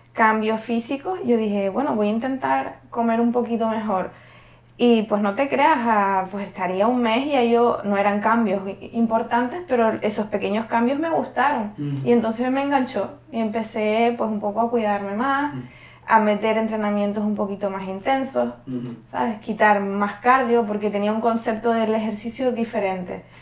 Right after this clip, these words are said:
Speaker 1: El día al gimnasio decía, "No, no, yo no quiero pesas porque
Speaker 2: Sí,
Speaker 1: voy a
Speaker 2: lo,
Speaker 1: poner,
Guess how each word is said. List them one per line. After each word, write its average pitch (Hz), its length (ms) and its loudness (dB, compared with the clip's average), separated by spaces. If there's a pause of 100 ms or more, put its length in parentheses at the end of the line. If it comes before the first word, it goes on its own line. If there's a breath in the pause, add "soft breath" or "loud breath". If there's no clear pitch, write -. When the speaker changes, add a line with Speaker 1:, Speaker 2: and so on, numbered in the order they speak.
(140 loud breath)
Speaker 1:
El 202 160 0
día 196 120 4
al 226 40 2
gimnasio 233 540 0
decía, 214 500 2 (240 loud breath)
"No, 208 160 2
no, 214 100 4
yo 202 160 4
no 185 120 0
quiero 196 200 4
pesas 254 380 4 (100)
porque 202 200 -2
Speaker 2:
Sí, 196 60 2
Speaker 1:
voy 196 100 4
a 202 60 6
Speaker 2:
lo, 185 60 4
Speaker 1:
poner, 233 380 4